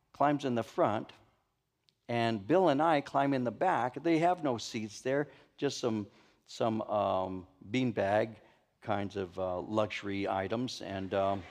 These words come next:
the guy driving is not a Christian. My friend Mike Feeney and he begin to talk. Mike was not a Christian,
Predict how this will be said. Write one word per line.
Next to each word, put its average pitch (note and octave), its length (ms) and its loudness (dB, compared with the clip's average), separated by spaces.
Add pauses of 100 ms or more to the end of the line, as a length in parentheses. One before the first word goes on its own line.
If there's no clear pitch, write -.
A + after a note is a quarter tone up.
(1400)
the C3 100 2
guy D#3+ 300 4
driving D3 800 2
is A#2+ 400 2
not A#2+ 200 4
a E3+ 40 0
Christian. C3+ 640 -4 (460)
My A2 100 4
friend C#3 320 2
Mike C#3 260 2
Feeney C#3+ 340 2
and A2 120 0
he B2 560 0
begin A#2+ 300 0
to A2 60 -4
talk. A2 380 2
Mike B2+ 300 2
was A2 140 -4
not G#2+ 140 -4
a G#2 40 -8
Christian, - 380 -8